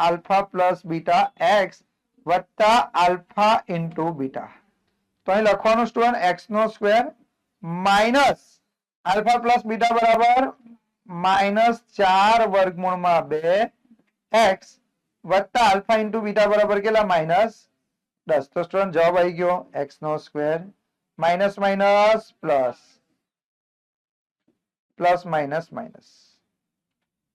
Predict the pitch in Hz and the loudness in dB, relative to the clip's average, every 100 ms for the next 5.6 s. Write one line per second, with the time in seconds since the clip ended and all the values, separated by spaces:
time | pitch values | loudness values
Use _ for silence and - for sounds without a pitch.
0 | _ - 220 254 262 247 247 240 247 247 | _ -10 -4 0 2 2 2 0 -2 -12
1 | _ _ _ _ _ _ _ _ _ _ | _ _ _ _ _ _ _ _ _ _
2 | _ _ _ - 170 185 170 214 190 208 | _ _ _ -8 -6 -6 -10 -4 -2 0
3 | 208 208 214 220 220 196 160 202 175 160 | -2 -4 -4 -2 -2 -4 -4 -2 -4 -8
4 | _ _ _ _ _ - 156 139 160 170 | _ _ _ _ _ -14 -8 -4 -2 -2
5 | 151 135 135 139 143 117 | -6 -6 -6 -10 -14 -14